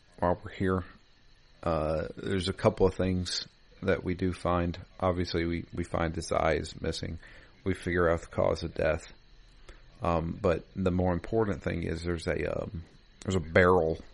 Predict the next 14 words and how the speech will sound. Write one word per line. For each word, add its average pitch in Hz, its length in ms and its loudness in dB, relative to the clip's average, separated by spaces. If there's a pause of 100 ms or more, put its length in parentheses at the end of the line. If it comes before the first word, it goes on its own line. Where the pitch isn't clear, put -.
(1400)
sitting 85 380 0
there. 80 300 -2 (680)
Um, 92 480 -4 (580)
and 87 300 2
we 87 100 0
look 90 220 -2
inside 87 340 4
the 85 60 -2
barrel 87 540 6 (240)
and 87 140 0
we 85 100 -2
find 85 400 2
Renju's 82 500 -6
watch. - 560 -4